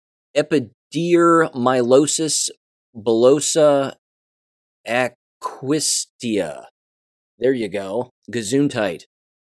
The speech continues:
E B A. See, that's so much easier. E B A. That's how it's abbreviated. I'm not making up that abbreviation. That's real.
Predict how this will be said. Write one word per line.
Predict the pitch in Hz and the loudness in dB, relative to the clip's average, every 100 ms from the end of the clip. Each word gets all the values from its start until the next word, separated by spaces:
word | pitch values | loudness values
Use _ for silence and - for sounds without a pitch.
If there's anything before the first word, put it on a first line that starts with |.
| _ _ _ _ _ | _ _ _ _ _
E | 185 190 | -4 -2
B | 202 190 | 4 6
A. | 190 185 87 - _ - | 8 6 2 -6 _ -8
See, | 156 | -2
that's | 147 139 | 0 0
so | - 127 | 0 -2
much | 92 - | -4 -8
easier. | 85 82 85 85 85 - _ | -12 -14 -10 -10 -10 -14 _
E | 165 170 | -10 -6
B | 131 120 101 | -2 0 -2
A. | 78 60 62 _ _ | -4 -10 -18 _ _
That's | 110 113 | -10 -4
how | 120 117 | 0 0
it's | - | -2
abbreviated. | 98 101 92 92 92 90 90 | -4 -4 -4 -4 -4 -6 -6
I'm | 87 | -10
not | 87 87 | -10 -10
making | 95 92 110 98 | -10 -12 -10 -10
up | - | -6
that | 107 | -6
abbreviation. | 107 123 123 147 160 - 156 | -2 -4 -2 -4 -4 -6 -6
That's | 143 - | -6 -4
real. | 156 139 | -6 -6